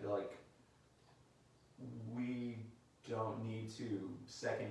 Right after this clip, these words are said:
guess or, or overstep our boundaries when it comes to complying, uh, with the government, especially in this particular situation where we know that, uh, our elderly are especially susceptible, uh, you know, to covid nineteen.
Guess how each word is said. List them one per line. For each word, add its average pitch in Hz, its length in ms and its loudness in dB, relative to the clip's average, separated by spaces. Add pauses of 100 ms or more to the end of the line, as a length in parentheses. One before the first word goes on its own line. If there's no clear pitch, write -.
(140)
guess 110 460 4
or, 98 260 4
or 104 240 2
overstep 104 800 2
our - 200 2
boundaries 107 600 0
when 98 140 -2
it 90 160 -6
comes 101 380 -2
to 104 60 -2 (120)
complying, 98 720 -2 (560)
uh, - 180 2
with 98 100 2
the 98 60 2
government, 104 460 4 (120)
especially 110 420 0
in 101 100 2
this 110 160 0
particular 110 580 0
situation 101 840 0
where 90 320 0 (420)
we 110 140 0
know 110 280 4
that, 101 380 2 (220)
uh, - 40 -4 (220)
our 101 320 4
elderly 113 600 2 (380)
are 92 440 2 (100)
especially 101 640 0
susceptible, 123 1120 2 (480)
uh, 95 300 0
you 87 80 0
know, 85 60 0
to 98 140 -6
covid 98 440 2
nineteen. 120 720 -2